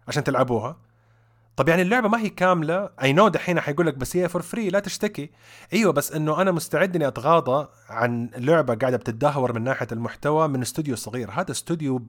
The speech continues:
Activision Blizzard. لا تقنعوني إنه ما كان عندكم وقت وفلوس، لأنه من يوم ما بدأت تطلع هذه القصص من ناحية إنه إيش كان مفروض يكون في Overwatch وبروجكت تايتن والطموح حق Project تايتن وما أدري إيش،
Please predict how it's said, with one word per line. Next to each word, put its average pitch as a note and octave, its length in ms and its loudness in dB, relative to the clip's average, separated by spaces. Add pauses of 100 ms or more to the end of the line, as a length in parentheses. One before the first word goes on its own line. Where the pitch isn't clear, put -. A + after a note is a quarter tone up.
(440)
Activision B2+ 600 -6
Blizzard. A2+ 460 -8 (360)
لا D#3 140 2
تقنعوني D#3+ 460 0
إنه C3 100 -2
ما C#3+ 80 0
كان D3+ 160 -2
عندكم B2 460 -6
وقت - 420 -8
وفلوس، - 680 -10 (440)
لأنه C3 260 0
من C#3 120 0
يوم F#3 200 2
ما E3 80 2
بدأت D#3+ 340 0
تطلع C3+ 420 -2
هذه C3+ 180 0
القصص B2 680 -6
من A#2 100 -6
ناحية B2+ 380 -4
إنه B2 220 -6
إيش F3 300 0
كان D#3+ 380 0
مفروض D3+ 440 -2
يكون D3+ 280 -4
في C#3 120 -10
Overwatch D#3 720 0
وبروجكت D3+ 500 -2
تايتن F3 520 0 (300)
والطموح E3 480 2
حق - 240 -6
Project D3 340 -4
تايتن F#3 360 0
وما C#3+ 100 -4
أدري D#3 140 -2
إيش، G3 180 -2